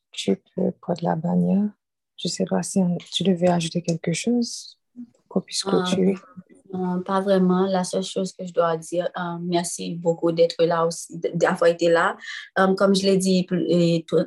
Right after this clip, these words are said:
Speaker 2: tantôt, si vous avez des choses, d'autres choses à partager, n'hésitez pas à l'écrire et, et partager ça sur le groupe.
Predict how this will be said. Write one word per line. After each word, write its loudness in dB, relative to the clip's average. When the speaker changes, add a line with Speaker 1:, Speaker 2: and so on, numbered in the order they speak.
Speaker 2:
tantôt, 2
si -2
vous 0
avez 4
des 4
choses, -2
d'autres 0
choses -2
à -2
partager, -4
n'hésitez -4
pas -2
à -2
l'écrire -4
et, 2
et 0
partager 2
ça -4
sur -8
le -2
groupe. -2